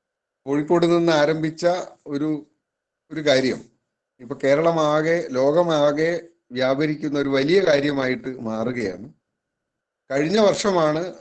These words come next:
ഇങ്ങനെ സീറോ ഷാഡോ ഡേ എന്ന രീതിയിൽ കേരളത്തിലെ ശാസ്ത്ര ക്ലബ്ബുകള്, സ്കൂളുകളിലെ ശാസ്ത്ര ക്ലബ്ബുകളിലൂടെ നമ്മുടെ വിദ്യാർത്ഥികള് അധ്യാപക സമൂഹത്തിലേക്ക് ഇങ്ങനെ ഒരു കാര്യം എത്തിച്ചേർന്നിട്ടുണ്ടായിരുന്നത്. വളരെ അത്ഭുതകരമാണ്.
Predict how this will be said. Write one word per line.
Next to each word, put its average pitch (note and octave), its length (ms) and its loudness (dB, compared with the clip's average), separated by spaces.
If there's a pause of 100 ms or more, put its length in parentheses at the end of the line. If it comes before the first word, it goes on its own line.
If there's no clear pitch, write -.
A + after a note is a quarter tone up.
(140)
ഇങ്ങനെ C#3+ 300 0
സീറോ D3+ 380 -2
ഷാഡോ D3+ 420 0
ഡേ D3 380 2
എന്ന C#3 260 0
രീതിയിൽ B2 680 -4 (680)
കേരളത്തിലെ D3+ 440 0
ശാസ്ത്ര C#3+ 420 -2
ക്ലബ്ബുകള്, C3+ 680 -2 (140)
സ്കൂളുകളിലെ D3 840 -2
ശാസ്ത്ര B2+ 340 -6
ക്ലബ്ബുകളിലൂടെ C3+ 720 -2
നമ്മുടെ B2+ 260 -4
വിദ്യാർത്ഥികള് B2+ 760 -4 (440)
അധ്യാപക C#3+ 440 -2
സമൂഹത്തിലേക്ക് A#2+ 760 -8
ഇങ്ങനെ A#2+ 480 -10
ഒരു A#2 260 -6
കാര്യം A2+ 340 -4 (160)
എത്തിച്ചേർന്നിട്ടുണ്ടായിരുന്നത്. F#2+ 1160 -10 (840)
വളരെ D#3+ 220 2
അത്ഭുതകരമാണ്. D#3+ 1300 -2